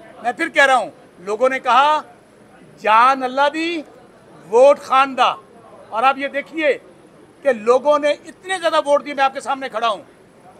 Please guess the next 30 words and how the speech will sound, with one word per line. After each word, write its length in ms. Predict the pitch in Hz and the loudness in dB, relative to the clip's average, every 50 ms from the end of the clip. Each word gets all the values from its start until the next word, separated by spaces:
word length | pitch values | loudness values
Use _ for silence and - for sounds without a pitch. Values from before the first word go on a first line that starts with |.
| - | -8
मेरा 140 | - 247 269 | -4 -2 -2
तल्लुक 240 | 262 269 269 277 254 | -2 -2 -4 -6 -6
जनूबी 300 | 208 240 247 269 269 285 | -6 -10 -14 -12 -12 -12
पंजाब 340 | 277 277 254 262 262 269 247 | -12 -10 -2 0 0 0 0
के 60 | 269 | -4
ज़िला 160 | 262 269 269 262 | -6 -6 -6 -4
बहावल 360 | 208 190 220 240 262 262 254 | -2 -2 -2 -2 -2 -6 -8
नगर 160 | 254 240 247 | -10 -10 -12
से 180 | - 240 240 202 | -10 -4 -2 -2
है। 120 | 190 160 127 - - - - - - - - - - - - - - - - - - - - - - - - - - - - - - - | -2 -2 -6 -10 -20 -20 -20 -20 -20 -20 -20 -20 -20 -20 -20 -20 -20 -20 -20 -20 -20 -20 -20 -20 -20 -20 -20 -20 -20 -20 -20 -20 -10 -2
साबिक 300 | 262 269 285 285 294 294 | 0 0 2 2 0 0
कामर 320 | 294 277 269 269 294 285 | 0 0 0 0 -2 -4
डिक्टेटर 420 | - 254 - - 277 269 277 285 277 | -6 -10 -10 -8 -8 -6 -6 -6 -8
जनरल 280 | - 262 269 285 285 269 | -8 -8 -6 -6 -6 -6
ज़ियाउल 280 | 202 240 254 269 269 | -2 -2 -2 -2 -2
हक 100 | 277 269 - | -4 -4 -4
का 80 | 285 262 | -4 -2
बेटा 340 | 247 254 254 269 247 202 - - - - - - - - - - | -2 -2 -2 0 -2 -4 -6 -8 -14 -20 -20 -20 -20 -20 -20 -20
इजाजुल 380 | - 214 254 277 285 285 294 262 | -10 -2 -2 0 0 2 2 2
हक, 160 | 269 262 - - _ _ - - - - - - - - - - | 2 0 -2 -8 _ _ -20 -20 -20 -20 -20 -20 -20 -20 -10 -4
जो 100 | 277 294 | -2 -2
मेरे 220 | 269 254 277 302 294 | 0 0 0 0 0
से 100 | 254 311 | -4 -8
पचास 360 | - - - - 339 339 330 | -8 -10 -6 -2 -2 -2 0
हज़ार 160 | 320 339 311 | -2 -4 -4
वोटों 240 | 294 285 277 233 285 | -4 -6 -6 -6 -6
से 100 | 262 262 | -4 0
हारा 180 | 247 247 254 262 | 0 0 0 0
हुआ 160 | 254 240 240 | 0 2 2
है 140 | 214 - | 0 0